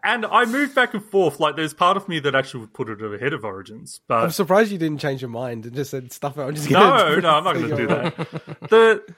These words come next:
Speaker 1: and I'm not
Speaker 2: Oh,
Speaker 1: gonna spend too long talking about it, but I'll say the reason for the placement is I actually really like Valhalla. Um, a lot of my negative stuff about it was because it's just kind of, the thing that stuck out most to me after that was to just talk about, you know,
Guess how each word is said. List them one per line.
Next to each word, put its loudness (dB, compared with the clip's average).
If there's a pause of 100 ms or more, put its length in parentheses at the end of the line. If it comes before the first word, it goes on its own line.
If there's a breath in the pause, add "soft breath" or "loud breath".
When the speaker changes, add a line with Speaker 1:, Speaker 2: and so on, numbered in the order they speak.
(180)
Speaker 1:
and 2
I'm 2
not 0
Speaker 2:
Oh, 0
Speaker 1:
gonna 0
spend 0
too -2
long 2
talking 0
about 2
it, -6
but -2
I'll 4
say 0
the -4
reason -4
for -10
the -8
placement -4
is -8
I 0
actually -6
really -4
like 2
Valhalla. -2 (320 soft breath)
Um, 2
a -2
lot 2
of -2
my 0
negative -4
stuff -8
about 0
it -6
was -10
because -8 (480)
it's -2
just -8
kind -2
of, -8 (180)
the -8
thing -10
that -10
stuck -6
out -4
most -4
to -12
me -10
after -4
that -4
was -10
to -12
just -16
talk -8
about, -2 (200)
you -14
know, -6